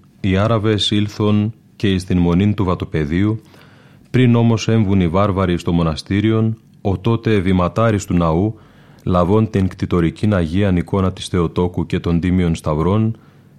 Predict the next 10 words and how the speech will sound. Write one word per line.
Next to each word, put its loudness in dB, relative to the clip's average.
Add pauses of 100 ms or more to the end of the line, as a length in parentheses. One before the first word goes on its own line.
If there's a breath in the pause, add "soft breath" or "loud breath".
έριψεν 0
εις -2
το -4
πηγάδι 0
όπου 0
είναι 2
υποκάτω -2
της -8
Αγίας 0
Τραπέζης, -2